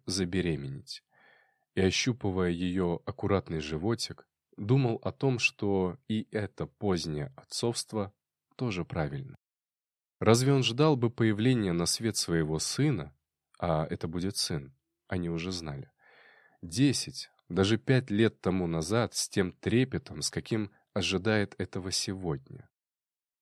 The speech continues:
Он думал, что за десять лет время выкосило многих, если не всех,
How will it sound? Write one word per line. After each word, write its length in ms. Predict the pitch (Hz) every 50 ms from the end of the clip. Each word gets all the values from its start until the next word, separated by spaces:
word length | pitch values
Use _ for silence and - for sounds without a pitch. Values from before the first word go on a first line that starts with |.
| _ _ -
Он 220 | 107 113 113 107
думал, 320 | 120 151 160 143 123 110
что 580 | - - - - - 107 104 101 98 90 85 78 -
за 220 | 87 80 82 95 92
десять 440 | 107 123 127 - - 101 - -
лет 280 | 107 117 139 131 131 -
время 320 | 87 95 107 113 107 98
выкосило 540 | 87 101 110 - 117 107 - - 110 104 104
многих, 560 | 107 110 117 123 113 90 71 85 82 - - -
если 260 | 85 78 - - 80
не 140 | 78 80 78
всех, 380 | - - - 135 135 135 -